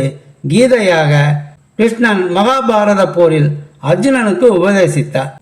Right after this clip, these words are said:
மார்கண்டேயர், காமதேனு, சூரியன், அகத்தியர், திருஞான சம்பந்தர் ஆகியோர் அவரவர் வாழ்ந்த காலங்களில் பல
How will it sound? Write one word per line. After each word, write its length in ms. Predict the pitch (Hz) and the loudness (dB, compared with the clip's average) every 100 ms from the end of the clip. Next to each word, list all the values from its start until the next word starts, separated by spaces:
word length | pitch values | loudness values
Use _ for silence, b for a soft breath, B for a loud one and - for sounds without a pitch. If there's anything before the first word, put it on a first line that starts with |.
| - | -4
மார்கண்டேயர், 760 | 160 247 240 240 202 190 202 208 - | 0 0 0 0 2 2 0 -2 -4
காமதேனு, 580 | 190 220 226 196 185 190 | -2 0 0 0 0 0
சூரியன், 580 | 185 151 220 214 185 185 - 160 | -2 -2 0 2 2 0 -2 -2
அகத்தியர், 500 | 180 214 185 180 175 - - | -2 -2 0 0 0 -8 -4
திருஞான 380 | 190 240 220 208 | 0 0 0 0
சம்பந்தர் 520 | 170 180 175 165 170 175 165 | 0 0 2 2 0 -2 0
ஆகியோர் 420 | 175 156 156 147 147 - - - | 2 4 2 2 -2 -10 -20 -8
அவரவர் 520 | 160 202 214 240 240 | 0 2 2 4 2
வாழ்ந்த 260 | 208 208 196 156 | 2 0 0 0
காலங்களில் 560 | 185 214 202 175 156 151 147 - _ _ - | 0 0 2 2 2 0 -2 -10 _ _ -2
பல 160 | 185 | 2